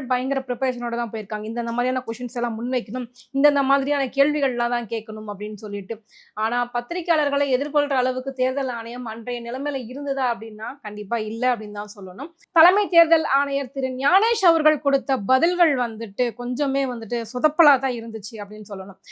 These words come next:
என்னென்ன மாதிரியான விஷயங்கள் அவர் பேசினாருன்னு பாத்தீங்க அப்படின்னா, தேர்தல் ஆணையம் என்பது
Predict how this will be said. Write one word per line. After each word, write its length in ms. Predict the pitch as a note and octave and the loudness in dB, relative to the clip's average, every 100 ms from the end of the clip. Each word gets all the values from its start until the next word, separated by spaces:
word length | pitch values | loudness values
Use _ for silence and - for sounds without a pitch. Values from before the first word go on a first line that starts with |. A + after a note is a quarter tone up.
| - | 0
என்னென்ன 320 | D#4 G4 A4+ G#4 | 4 6 6 6
மாதிரியான 320 | G4+ E4+ D#4 | 6 6 4
விஷயங்கள் 460 | D4 - F#4+ E4+ C#4+ | 0 0 2 4 4
அவர் 140 | B3+ | 2
பேசினாருன்னு 720 | C#4+ F4 E4+ D4+ C4+ C4+ B3 | 0 0 -2 -2 0 -2 -2
பாத்தீங்க 340 | A3+ A#3 A#3 A#3 | -4 -4 -6 -4
அப்படின்னா, 380 | G3+ G#3+ A#3 G#3 - _ | -2 -2 -2 -4 -8 _
தேர்தல் 380 | - F4+ G4+ G4 | 4 6 8 8
ஆணையம் 380 | E4 D4+ D4+ D4 | 8 6 2 0
என்பது 320 | C4+ B3+ C4 | -2 0 0